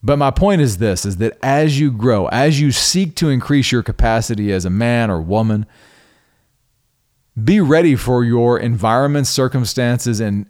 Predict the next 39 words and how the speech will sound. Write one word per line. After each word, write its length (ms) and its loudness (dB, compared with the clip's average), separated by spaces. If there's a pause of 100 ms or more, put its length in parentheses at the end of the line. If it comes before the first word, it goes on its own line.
and 140 -4
experiences 920 -2
to 120 -4
change 720 -4 (680)
in 100 0
dramatic 540 0
ways, 500 0 (260)
in 140 -2
ways 360 0
that 180 -2
may 360 0
leave 380 0
you, 180 0
may 280 2
move 280 2
so 220 0
quickly 400 0
that 160 0
it 80 0
leaves 320 0
you 140 0
thinking 440 -4
and 240 -4
wondering, 440 0 (320)
"Where 200 2
the 140 2
hell 180 2
did 160 0
my 140 2
life 380 0
go?" 360 -4 (800)
Because 400 0
it 160 -2
looks 300 0
nothing 360 0
like 200 0
it 120 -2
did 200 -2
before. 500 0